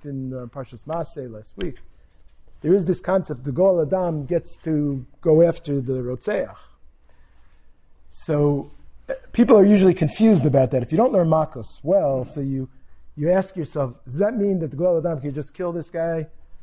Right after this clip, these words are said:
you know, like that, just without going to court and convicting him? So the answer is, and it's a discussion in the Gemara on Daf Yud Aleph, Daf Yud Beis, on, on his way to the Ir Miklat, and also if he leaves the Ir Miklat,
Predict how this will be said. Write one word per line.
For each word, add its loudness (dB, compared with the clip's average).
you -8
know, 2
like -4
that, -6
just -10
without -4
going -2
to -12
court -4
and -10
convicting -6
him? -4
So -2
the 6
answer 2
is, 2
and 2
it's -6
a -4
discussion -2
in -2
the -2
Gemara 0
on -4
Daf 0
Yud 0
Aleph, -2
Daf -10
Yud -10
Beis, -8
on, 4
on 0
his 0
way 2
to 0
the 0
Ir 0
Miklat, -6
and -2
also 0
if -8
he -6
leaves 0
the 0
Ir 0
Miklat, -4